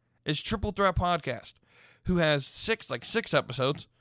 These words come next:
has been around for less than a month and a half, and somehow can get nominated for Best Podcast of the Year. So my question was, how the fuck did this happen? How the fuck does a podcast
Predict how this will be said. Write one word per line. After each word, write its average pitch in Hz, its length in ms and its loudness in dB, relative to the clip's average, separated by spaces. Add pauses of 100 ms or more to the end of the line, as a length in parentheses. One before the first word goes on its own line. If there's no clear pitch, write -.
(360)
has 143 200 -2
been 190 120 4
around 170 300 2
for 151 160 -2
less 147 380 -2
than 170 160 -2
a 151 40 0
month 135 300 -2
and 113 100 -6
a 117 60 -6
half, 117 440 -4 (1000)
and 131 120 -4
somehow 196 440 2
can 175 160 -4
get 160 120 2
nominated 143 760 4 (580)
for - 320 2
Best 175 460 0
Podcast 151 580 -2
of 131 160 -2
the 127 80 -8
Year. 151 260 -4 (640)
So - 160 -4
my 151 160 0
question 185 600 -2
was, 113 280 -4 (200)
how - 200 -2
the 165 100 2
fuck - 520 2
did 160 160 -2
this 160 160 0
happen? 165 440 -4 (1080)
How 185 180 2
the 247 100 4
fuck 190 340 -2
does 170 180 -2
a 156 60 0
podcast - 840 2